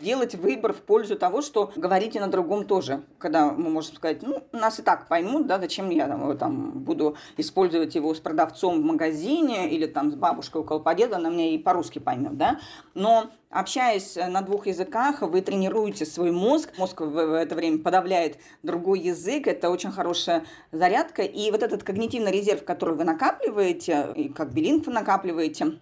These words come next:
он в науке считается, дает преимущество. Отсрочка Альцгеймера происходит у билингвов позже. То есть они, как правило, если и заболевают таким, э, заболеванием, то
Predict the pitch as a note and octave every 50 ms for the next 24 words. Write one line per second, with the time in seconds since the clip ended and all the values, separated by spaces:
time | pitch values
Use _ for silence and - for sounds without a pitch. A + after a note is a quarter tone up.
0 | - _ - F#3 G#3 B3 C4+ D4 - - - E3+ F3 E3+ E3+ G3 C4+ - - -
1 | - - - F3 F3+ F#3+ F#3+ F#3+ - F#3+ D#3 D3 E3+ E3 E3 F#3 G3 G3 G3 -
2 | - - - _ _ - _ _ E3+ F3 F3 E3+ E3+ F#3 B3 D4+ - A3+ G#3 G#3
3 | - F3+ E3+ F3 - F#3 - - - - A#3 A3+ A#3 A3 - - - F#3+ - -
4 | F#3 E3+ E3 D3+ D#3+ D3+ F#3+ B3+ D4+ F4 E4+ C#4 A3 G#3 G3+ G3+ - - - -
5 | - _ _ _ - F3+ F3+ F3 - G#3 A#3 B3 - F#3+ E3 E3+ E3 D#3+ F#3 A#3
6 | B3 A3 G3+ G3 F#3+ G3 - - - _ A#3+ B3 A3+ F#3+ E3 D#3 D3+ - _ -
7 | F3 E3+ E3+ E3+ E3+ E3+ E3+ E3+ F3 G3+ A#3 A#3+ G#3 F#3 - - F3+ F#3+ G3+ G3+
8 | F#3 F3+ F3 E3+ E3 E3 E3 D#3+ - - - _ - D#3 D#3+ D#3+ - E3+ D#3+ D3
9 | D#3+ D3 D#3 E3 D#3+ D#3 F#3+ G#3+ A3+ A3 A3 F3+ D3 - - D#3 E3+ D#3 D#3 B2+
10 | C#3+ D3+ D3+ D3 D3+ D#3 C#3+ C#3 C#3+ C#3+ D3+ D#3 D3+ C#3 D3+ D3+ D3 D#3+ F#3 G3+
11 | G#3 F3+ D#3 D#3+ D#3 F#3 E3 D#3+